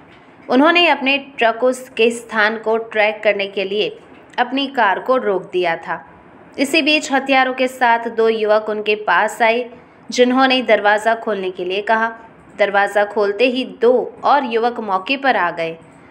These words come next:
और ज़बरदस्ती कार की पिछली सीट पर बिठा दिया और अपनी कार चलाने लगे। विरोध करने पर रास्ते में मारपीट की और सामान भी लूट लिया।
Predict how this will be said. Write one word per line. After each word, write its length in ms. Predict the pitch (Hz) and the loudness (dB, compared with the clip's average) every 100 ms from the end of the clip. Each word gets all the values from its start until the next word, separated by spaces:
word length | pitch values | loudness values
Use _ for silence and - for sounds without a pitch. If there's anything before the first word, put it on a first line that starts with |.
| - | -2
और 160 | - 269 | 0 0
ज़बरदस्ती 720 | 226 247 320 294 294 294 269 | 0 0 2 2 0 -2 -4
कार 280 | 262 233 233 | 0 0 0
की 160 | 240 | -4
पिछली 360 | 240 226 226 214 | -4 -6 -2 -4
सीट 300 | 220 208 196 | -2 -8 0
पर 140 | 233 240 | 2 2
बिठा 340 | 202 202 185 | 0 2 0
दिया 320 | 180 170 165 165 - - - | 0 -6 -8 -8 -16 -6 2
और 140 | 208 | 2
अपनी 280 | 190 190 185 | 2 -4 -6
कार 280 | 185 208 247 | 0 0 0
चलाने 460 | - 214 180 175 170 | -4 -2 -2 -2 -6
लगे। 280 | 160 165 160 - - - - - - | -8 -10 -12 -20 -20 -20 -20 -20 -2
विरोध 340 | 202 208 208 | 2 4 4
करने 320 | 202 185 185 190 | 2 2 0 -4
पर 180 | 190 175 | -4 0
रास्ते 360 | 180 185 226 | 0 0 -4
में 140 | 220 202 | -4 -4
मारपीट 560 | 185 175 175 214 220 | -4 -4 -4 -8 -8
की 220 | - 240 233 - - - - | -8 -8 -8 -18 -20 -4 0
और 120 | 285 | 0
सामान 500 | 285 277 262 311 285 | 2 0 2 2 0
भी 260 | 233 240 | -4 -4
लूट 340 | 254 196 190 185 | -4 -6 -6 -6
लिया। 320 | 180 170 | -4 -4